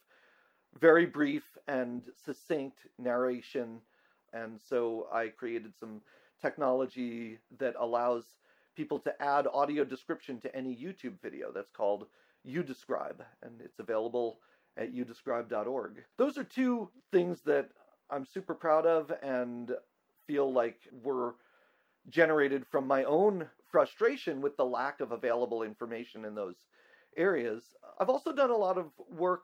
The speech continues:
in stem and science education for blind children and adults. I started a thing called the Blind Arduino Project, which is a volunteer grassroots effort to help teach teachers and children about how blind people work with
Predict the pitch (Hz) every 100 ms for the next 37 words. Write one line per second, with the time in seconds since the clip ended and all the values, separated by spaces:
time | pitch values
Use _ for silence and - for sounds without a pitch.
0 | _ 160 151 147 143 - - 165 170 170
1 | 147 - 151 151 156 143 127 131 147 135
2 | - 131 131 - _ _ _ - 143 135
3 | 131 135 131 131 123 - - 175 135 139
4 | 113 107 104 185 185 - - - _ -
5 | 120 120 120 120 - - 151 139 131 -
6 | 139 127 117 113 113 127 131 123 107 131
7 | 175 143 - 104 101 101 80 - 120 -
8 | 120 110 110 - _ _ _ _ 143 131
9 | 156 156 143 139 131 120 135 127 - 135
10 | - 139 127 135 120 - - 131 120 123
11 | - - 143 139 - _ 202 185 - -
12 | 247 254 226 180 - 170 190 185 240 233
13 | 139 143 143 - 147 143 135 - 160 165
14 | 160 151 143 143 - 139 139 135 120 135
15 | - 127 120